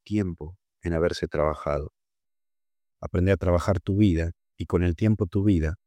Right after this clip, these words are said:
dará frutos de muchos trabajos realizados. Te bendiga Dios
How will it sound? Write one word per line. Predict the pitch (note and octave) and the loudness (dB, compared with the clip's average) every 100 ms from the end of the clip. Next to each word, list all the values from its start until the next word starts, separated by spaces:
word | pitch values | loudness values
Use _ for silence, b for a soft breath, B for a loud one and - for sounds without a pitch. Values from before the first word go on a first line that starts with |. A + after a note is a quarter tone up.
| _ | _
dará | - E2+ E2+ | -2 0 0
frutos | - G2 F2+ F#2 | -2 -2 0 0
de | E2+ | 0
muchos | F2 F#2+ F2+ | 0 -2 -4
trabajos | E2 D#2+ E2 E2 D#2+ | -2 -2 -2 -4 -4
realizados. | D2 D2 - C#2+ A#1+ - - _ _ _ _ _ _ _ _ _ _ _ _ | -2 -4 -6 -10 -10 -16 -20 _ _ _ _ _ _ _ _ _ _ _ _
Te | F2 | -6
bendiga | E2+ F2+ F#2+ F2+ | 0 4 6 8
Dios | G#2+ C3+ - - | 6 6 2 -14